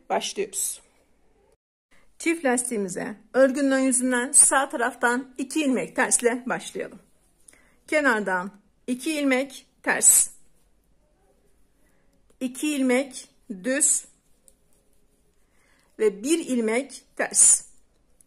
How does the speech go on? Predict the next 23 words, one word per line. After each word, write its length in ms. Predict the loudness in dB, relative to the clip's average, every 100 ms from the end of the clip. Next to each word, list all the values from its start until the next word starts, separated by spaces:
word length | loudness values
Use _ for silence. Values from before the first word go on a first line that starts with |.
| _ -20 _ _ -6
Toplamda 720 | -4 0 0 0 0 -2 -2
beş 320 | -2 0 0
tane 260 | 0 0 0
ilmeğimizi 680 | 0 0 0 0 -4 -6 -4
ördük. 460 | -4 -4 -6 -12 -20 _ 4
Altıncı 460 | 4 4 -2 -6
ilmeğimiz 540 | -4 -2 0 2 2 2
de 280 | 0 -2 -8
ters. 400 | -6 0 0 0 -8 _ _ _ -6
Beş 200 | -4 -2
ilmek 260 | -2 0
ördükten 460 | -2 -4 -6 -6 -6
sonra 320 | -6 -8 -12 -14 -4
altıncı 460 | 0 0 0 -2 -2
ilmek 480 | -2 0 -2 -6 -18 _
ve 80 | -2
yedinci 520 | 0 0 0 -2 -2
ilmek. 420 | -4 -6 -10 -18 -20 _ _ _ _ _ _ _ _ _ _ _ _ _
İkisini 540 | -6 0 2 2 2 0
birlikte 720 | -2 -4 -10 -8 -8 -8 -8
ters 380 | -4 2 2 2
olarak 420 | -2 -2 -8 -10
ördüm. 600 | -6 -4 -4 -4 -6 -10